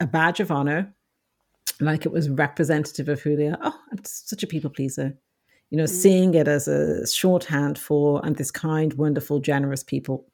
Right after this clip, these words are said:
Speaker 1: person who's always doing things for others." And it, almost as if there was no problem whatsoever with people pleasing. And then at the other end, it was, "Oh, people pleasing is like being a doormat." And of course, if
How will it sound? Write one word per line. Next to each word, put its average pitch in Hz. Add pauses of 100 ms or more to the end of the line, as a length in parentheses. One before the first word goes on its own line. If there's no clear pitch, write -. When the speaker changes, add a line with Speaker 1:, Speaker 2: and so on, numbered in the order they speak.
Speaker 1:
person 139
who's 135
always 139
doing 135
things 135
for 139
others." - (440)
And 156
it, 147
almost 196
as 151
if 165
there 147
was 151
no 160
problem 147
whatsoever 139
with 143
people 135
pleasing. - (480)
And 185
then 175
at 170
the 175 (120)
other 214
end, 151 (320)
it 180
was, 160
"Oh, 180
people 196
pleasing 147 (120)
is 147
like 139
being 143
a 143
doormat." 208 (360)
And 190
of 190
course, 214 (120)
if -